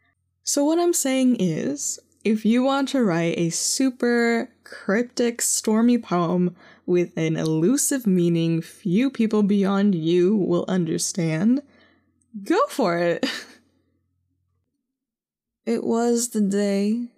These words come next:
the keeper left the lighthouse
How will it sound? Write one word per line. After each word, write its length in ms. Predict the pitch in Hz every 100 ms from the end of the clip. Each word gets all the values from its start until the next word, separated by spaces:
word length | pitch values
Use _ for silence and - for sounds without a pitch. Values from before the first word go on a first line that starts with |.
| _
the 140 | - 196
keeper 420 | - 202 202 214
left 560 | 196 185 196 - -
the 100 | -
lighthouse 920 | 214 226 226 - 214 202 208 - -